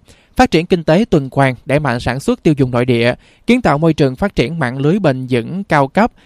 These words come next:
áp dụng công nghệ có hàm lượng tri thức cao, các hoạt động xuất nhập khẩu, tạo việc làm ổn định và việc làm xanh, thúc đẩy lối sống bền vững, nâng cao chất lượng cuộc sống, bảo vệ môi trường, bảo đảm an sinh xã hội.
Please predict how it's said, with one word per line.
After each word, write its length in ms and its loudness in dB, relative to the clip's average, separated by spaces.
áp 200 0
dụng 220 2
công 180 -2
nghệ 240 -2
có 160 -2
hàm 200 -2
lượng 180 -2
tri 160 0
thức 180 0
cao, 240 4
các 160 2
hoạt 160 0
động 300 -2
xuất 240 -4
nhập 160 -2
khẩu, 420 -2
tạo 240 0
việc 200 -8
làm 260 0
ổn 220 2
định 300 2
và 580 0
việc 280 -6
làm 200 -2
xanh, 280 0
thúc 120 0
đẩy 160 2
lối 200 0
sống 260 0
bền 200 0
vững, 300 -2
nâng 160 -2
cao 160 0
chất 180 -4
lượng 120 -2
cuộc 140 -8
sống, 280 -2
bảo 220 -4
vệ 140 2
môi 200 2
trường, 300 2
bảo 120 4
đảm 240 0
an 160 -2
sinh 180 -6
xã 120 -2
hội. 280 -2